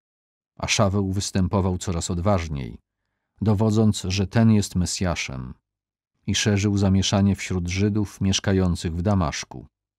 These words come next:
Po upływie dłuższego czasu Żydzi postanowili go zgładzić. Szaweł dowiedział się o ich zamiarach, a strzegli bram we dnie i w nocy, aby go zgładzić.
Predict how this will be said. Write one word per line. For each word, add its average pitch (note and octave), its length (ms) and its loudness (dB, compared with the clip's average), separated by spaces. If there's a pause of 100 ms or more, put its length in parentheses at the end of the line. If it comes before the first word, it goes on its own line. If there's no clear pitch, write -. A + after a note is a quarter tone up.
(840)
Po A2 100 0
upływie A2+ 520 4
dłuższego F2+ 580 -2
czasu G#2+ 540 -6 (640)
Żydzi G#2+ 400 2
postanowili F#2+ 680 0
go F2 120 -2
zgładzić. F#2 840 -4 (960)
Szaweł F2+ 380 -2
dowiedział F2 460 0
się - 160 -6
o E2 40 -6
ich D#2 260 -10
zamiarach, F2 800 -4 (600)
a F#2 80 -4
strzegli A#2 500 0
bram G#2+ 480 4
we F#2+ 160 0
dnie G2+ 240 4
i G2+ 140 0
w F#2+ 80 0
nocy, G#2+ 340 2
aby D#2+ 180 -2
go G2+ 140 -2
zgładzić. D2+ 800 -6